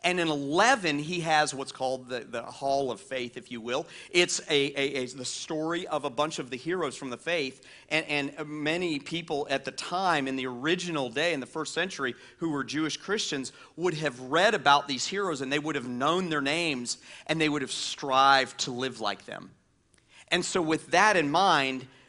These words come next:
the writer says, "Therefore." Somebody once told me, "Anytime you read 'therefore' in the Bible, you ought to stop and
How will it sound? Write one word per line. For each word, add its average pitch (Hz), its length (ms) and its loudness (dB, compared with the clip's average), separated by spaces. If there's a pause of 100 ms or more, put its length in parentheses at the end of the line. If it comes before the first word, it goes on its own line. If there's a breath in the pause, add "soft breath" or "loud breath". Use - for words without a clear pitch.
(220 loud breath)
the 156 80 0
writer 147 680 4
says, 127 640 0 (220)
"Therefore." 131 720 -2 (1080)
Somebody 135 300 -4
once 113 280 -6
told 120 220 -4
me, 110 280 -6
"Anytime 127 440 -2
you 113 120 -10
read 113 200 -10
'therefore' 117 680 -4
in 113 80 -8
the 104 80 -8
Bible, 110 320 2
you 107 100 -4
ought 110 60 -2
to 98 80 -4
stop 110 400 0
and 98 160 -10